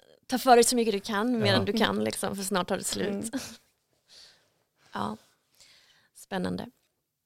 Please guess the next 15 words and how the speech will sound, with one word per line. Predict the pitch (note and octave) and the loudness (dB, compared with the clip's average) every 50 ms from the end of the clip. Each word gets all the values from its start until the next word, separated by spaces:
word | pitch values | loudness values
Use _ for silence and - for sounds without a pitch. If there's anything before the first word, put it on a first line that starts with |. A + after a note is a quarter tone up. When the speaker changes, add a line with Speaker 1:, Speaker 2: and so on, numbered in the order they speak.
| _ _ _ _ _ _ _ - - - - - - - - - - - - - - _ _ _ _ _ _ _ | _ _ _ _ _ _ _ -20 -20 -20 -20 -20 -20 -18 -18 -18 -20 -20 -20 -20 -20 _ _ _ _ _ _ _
Speaker 1:
Ehm, | - G#3 G3+ G3+ G3+ G3+ G3+ G3 G3+ - - _ | 2 4 4 6 4 4 4 2 0 -2 -2 _
ja, | - A#3+ | 4 4
men | B3+ C4 | 6 8
jag | C4+ C4+ C4+ | 8 8 10
läser | C4+ B3+ A3 - - G#3 | 10 8 8 6 4 2
inte | G3 - F#3 | 2 2 2
Hägglund | F3 F3+ F3 E3 E3+ E3+ E3+ F3 E3+ | 2 2 0 0 0 0 0 0 0
som, | - - - F#3+ F#3 | 0 -2 0 0 0
liksom, | F#3 - - F3 F3 F3+ | 0 -2 -2 -6 -2 2
avig | F#3+ F#3+ F#3+ F3+ E3+ E3+ G#3+ A#3+ A#3 B3 - | 4 6 6 6 6 6 4 2 2 0 -2
till | - F#3+ F#3 - F#3+ E3+ - - _ _ _ _ | -2 -2 -2 -2 -4 -6 -6 -10 _ _ _ _
sp-, | - - - - _ _ _ _ _ _ - - _ _ _ - | -10 -10 -10 -10 _ _ _ _ _ _ -20 -20 _ _ _ -4
allt | - F#3+ F#3 F3+ - - | -2 -2 -2 -2 -6 -6
spirituellt, | - - - - _ F#3+ F3+ F3 - G3 F#3+ F#3+ G#3 A#3 B3+ A3 - - - - - - - | -6 -6 -6 -4 _ -2 -2 -2 0 2 4 4 6 6 4 2 2 -2 -10 -10 -10 -6 -4
eh, | - - - - | -4 -4 -4 -4